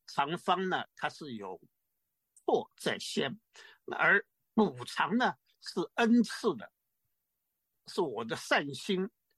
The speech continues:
我给你的，不是我的错。呃，为什么说它不应该是补偿，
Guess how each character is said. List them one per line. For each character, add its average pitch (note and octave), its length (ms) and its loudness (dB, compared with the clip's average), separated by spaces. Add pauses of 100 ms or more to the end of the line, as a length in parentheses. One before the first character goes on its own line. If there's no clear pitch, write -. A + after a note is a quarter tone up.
我 B2 240 -4
给 D#3+ 220 -2
你 D#3 260 -2
的， A2+ 180 -12 (200)
不 G#3 60 2
是 G#3 120 -2
我 B3 220 2
的 - 140 -16
错。 - 280 -8 (380)
呃， C3+ 480 -4
为 D#4 200 4
什 D3+ 160 -4
么 E3 140 -4
说 F3+ 480 0 (520)
它 F3+ 160 -4
不 - 140 -6
应 A3 260 -2
该 G3 200 0
是 B2 560 -10 (220)
补 A2+ 300 -2
偿， G#2+ 360 0